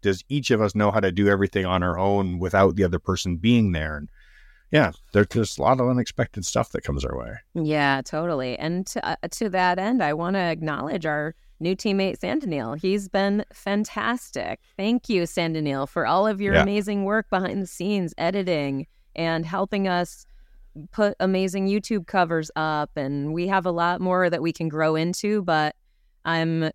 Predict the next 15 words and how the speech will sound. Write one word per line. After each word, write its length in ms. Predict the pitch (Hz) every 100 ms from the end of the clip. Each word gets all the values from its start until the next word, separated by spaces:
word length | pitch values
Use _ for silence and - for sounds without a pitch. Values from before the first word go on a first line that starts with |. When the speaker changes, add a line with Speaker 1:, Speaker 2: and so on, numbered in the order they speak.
| _
Speaker 2:
I'm 280 | 147 156 160
very 260 | 165 160
happy 460 | 160 160 151 - 156
and 120 | 147
grateful 720 | 143 143 143 - 147 139 143
for 240 | - 147 139
him 320 | 156 147 143
joining 340 | 147 143 143
our 140 | 139 143
team. 400 | - 139 135 139
He's 220 | 147 -
been 260 | 151 143
really, 460 | 135 147 139 131 131
really 320 | 131 98 120
excellent. 420 | 85 - - 92